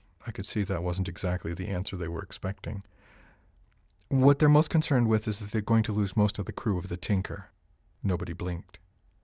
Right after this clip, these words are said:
"They're also going to make a lot of money themselves and will be consolidating the fleet and working to get the new C E O up to speed."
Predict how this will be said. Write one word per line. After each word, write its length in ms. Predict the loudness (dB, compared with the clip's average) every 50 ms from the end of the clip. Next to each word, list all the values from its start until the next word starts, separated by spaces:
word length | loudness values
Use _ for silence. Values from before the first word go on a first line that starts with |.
| _ _ -2
"They're 120 | 2 4
also 220 | 4 4 4 4 4
going 140 | 4 4 4
to 60 | 4
make 160 | 2 2 2
a 60 | 2
lot 160 | 2 4 2
of 120 | 2 2 0
money 180 | 2 2 2
themselves 600 | 2 0 0 0 0 0 2 2 4 2 2 0
and 120 | 0 2 2
will 80 | 2
be 120 | 2 2 0
consolidating 760 | 0 0 -2 0 0 0 2 2 2 0 0 0 0 0 0
the 80 | -2 -2
fleet 380 | -2 -2 0 0 0 -2 -6 -8
and 220 | -6 -4 -2 -2 0
working 240 | -2 0 0 -2 -2
to 80 | -2 -2
get 140 | -4 -4
the 80 | -2 0
new 200 | 2 4 4 2
C 380 | 2 0 -2 -2 0 0 -2 -2
E 60 | -2
O 140 | -2 -2 -2
up 120 | -4 -4
to 80 | -6 -8
speed." 500 | -8 -6 -2 0 0 0 0 -2 -6 -8